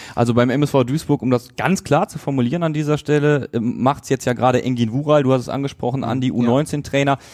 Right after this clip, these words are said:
Speaker 1: ist ein Duisburger Jung, ist alles total romantisch, weil er auch schon lange beim Verein ist und sich bewährt hat. Ähm, aber du siehst beim, beim Meidericher Spielverein, und das schon seit Jahren, dass es eigentlich,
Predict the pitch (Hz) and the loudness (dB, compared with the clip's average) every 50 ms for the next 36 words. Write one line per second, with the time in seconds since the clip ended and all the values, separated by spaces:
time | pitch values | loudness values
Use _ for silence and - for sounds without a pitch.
0 | - - - - - - 170 - 190 165 135 143 175 190 - - - 170 175 156 | -20 -20 -12 -2 0 0 0 2 0 0 0 0 0 -2 -2 -2 0 2 2 4
1 | 170 165 160 135 120 135 147 156 143 139 - - 180 190 - - 156 - - 170 | 4 2 2 2 2 2 2 0 -2 -4 -2 0 0 0 0 -2 -8 -4 0 0
2 | 170 156 147 147 143 160 202 - 160 - - 147 139 139 120 131 - 151 139 135 | 0 0 0 0 0 0 0 -2 -4 -2 0 2 2 2 2 0 -2 -2 -2 -2
3 | 147 175 165 139 131 143 143 139 - - 123 - - 117 123 139 143 143 131 131 | 0 0 0 0 0 0 0 0 -2 -2 -2 0 0 0 0 0 0 0 -2 -2
4 | - 120 113 117 110 - - 113 104 123 131 147 160 - - 160 165 - - - | -2 -2 -4 -4 -6 -2 -2 0 2 4 4 2 2 2 0 0 0 -2 -6 -20
5 | - - - - - - _ _ - 120 123 - 123 127 123 113 110 131 170 202 | -20 -20 -20 -20 -20 -20 _ _ -2 -2 -2 2 2 2 2 2 2 2 0 -2
6 | - - - 127 123 123 123 123 - - 107 - 117 117 117 123 135 139 127 131 | -2 0 2 2 2 2 0 -4 -4 -6 -2 -2 0 2 2 2 2 2 0 0
7 | 139 127 - - 135 143 160 - 139 113 127 107 - 120 139 - - - 135 120 | -2 -2 -4 0 0 0 2 2 0 0 0 -2 -2 -4 -4 -4 -4 -2 0 0
8 | 110 107 107 107 107 107 123 156 139 98 110 120 127 127 - - 123 135 131 - | 0 -2 0 0 0 2 2 2 0 0 -4 -6 -6 -6 -6 -4 -2 -2 -2 -2
9 | - - 113 120 147 156 135 127 131 131 - - | -2 -2 0 0 2 2 2 2 2 2 -2 -12